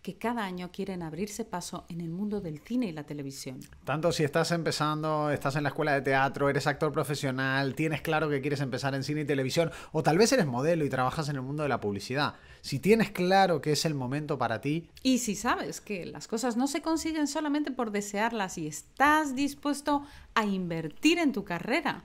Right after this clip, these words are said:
Speaker 2: Es un buen momento para entrenar con nosotros. Visita el club de actores punto com barra coaching actoral y programa una llamada conmigo. Vamos a tener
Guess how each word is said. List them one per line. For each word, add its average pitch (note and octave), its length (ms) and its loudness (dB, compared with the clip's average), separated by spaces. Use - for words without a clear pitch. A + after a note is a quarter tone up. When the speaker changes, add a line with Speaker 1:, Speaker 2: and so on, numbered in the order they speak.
Speaker 2:
Es - 160 6
un E3+ 140 6
buen G3+ 160 12
momento F3 440 12
para C#3 240 12
entrenar C#3 640 8
con C#3 220 6
nosotros. A2 500 6
Visita G#3+ 320 8
el F#3+ 40 6
club G3+ 120 8
de F#3+ 60 10
actores F3+ 240 6
punto E3+ 240 6
com E3+ 220 8
barra D#3+ 380 10
coaching G3 400 12
actoral D3+ 480 8
y D#3 120 6
programa D3 480 10
una D3+ 160 8
llamada C#3 340 8
conmigo. A#2+ 360 6
Vamos D#3 220 6
a D3 80 4
tener D3+ 260 4